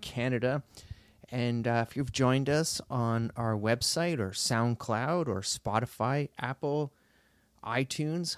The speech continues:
however you get your podcasts, thank you for your commitment to supporting, uh, this ministry. Thank you for, uh, listening, and thank you for the feedback that we continue to get,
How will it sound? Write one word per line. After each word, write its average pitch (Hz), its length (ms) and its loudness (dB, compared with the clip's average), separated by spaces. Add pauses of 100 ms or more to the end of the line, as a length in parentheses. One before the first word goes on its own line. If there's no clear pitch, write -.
(120)
however 170 680 4
you 127 180 0
get 117 200 -2
your 107 140 -2
podcasts, 104 640 -2
thank 156 340 -2
you 120 260 2 (600)
for 123 580 4
your 120 180 0
commitment 123 680 0
to 117 580 0
supporting, 117 880 -2
uh, 110 200 -2
this 107 280 -6
ministry. 113 420 -4
Thank 135 340 -2
you 131 140 2
for, 127 460 2 (500)
uh, 131 300 6
listening, 127 760 2
and 117 260 -2
thank 120 200 -2
you 113 80 -4
for 120 100 -4
the 110 80 -4
feedback 113 560 -2
that 113 260 -2
we 135 220 0
continue 143 460 -2
to 117 80 -4
get, 135 320 2